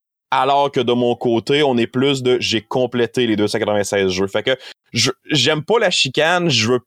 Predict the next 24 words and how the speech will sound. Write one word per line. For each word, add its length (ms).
je 180
veux 80
rien 400
enlever 500
à 80
ce 120
gars-là 460
qui 140
l'a 220
fait 260
v'là 220
quelques 420
années, 400
mais 480
d'un 400
point 320
de 80
vue 160
éthique, 300
je 80
me 120
dis, 140
ben, 240
je, 260